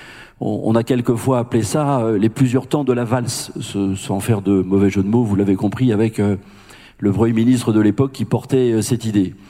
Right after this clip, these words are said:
J'observe aujourd'hui que certains, euh, dans la haute technocratie, euh, bercienne,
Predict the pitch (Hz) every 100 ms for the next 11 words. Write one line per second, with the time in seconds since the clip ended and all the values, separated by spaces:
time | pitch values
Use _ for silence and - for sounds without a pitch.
0 | - - - - 107 127 127 143 135 127
1 | 143 196 147 120 120 107 117 135 131 -
2 | 165 208 208 180 - - 117 113 107 113
3 | 113 107 151 143 - 131 127 123 120 107
4 | - 127 117 104 101 101 101 98 98 -
5 | 95 123 - 160 185 190